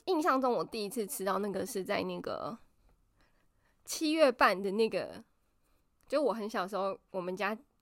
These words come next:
住在新竹市，然后前面就会有那个七月半的那个，那个游行会经过，然后他们会丢那个饼下来，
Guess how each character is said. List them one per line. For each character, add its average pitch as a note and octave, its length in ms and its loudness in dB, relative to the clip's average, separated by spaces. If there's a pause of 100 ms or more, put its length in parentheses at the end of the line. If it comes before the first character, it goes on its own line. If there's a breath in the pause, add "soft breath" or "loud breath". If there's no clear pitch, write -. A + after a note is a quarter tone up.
(160)
住 B3 140 -4
在 A3 120 0
新 G#3 200 -4
竹 E3 160 -8
市， - 240 -6
然 D#3 160 -8
后 F#3 120 -6
前 F#3 220 -6
面 A3+ 100 0
就 A#3 180 0
会 A#3+ 80 0
有 G#3 100 -2
那 F3 120 -8
个 - 180 -6
七 - 180 -6
月 G#3 100 0
半 F#3+ 160 -2
的 F3 120 -6
那 F3+ 140 -6
个， A2+ 200 -10 (1000 soft breath)
那 B3 60 -4
个 A#3 80 2
游 F3+ 280 -2
行 F3+ 460 -8
会 A#3 100 -2
经 F#3 280 -8
过， F3+ 280 -4
然 F#3+ 120 -4
后 G3+ 60 -6
他 A#3+ 80 4
们 F#3 100 0
会 G#3+ 120 -4 (120)
丢 F3 220 0
那 E3+ 160 -4
个 D#3+ 80 -6
饼 - 280 -14
下 - 280 -10
来， - 120 -18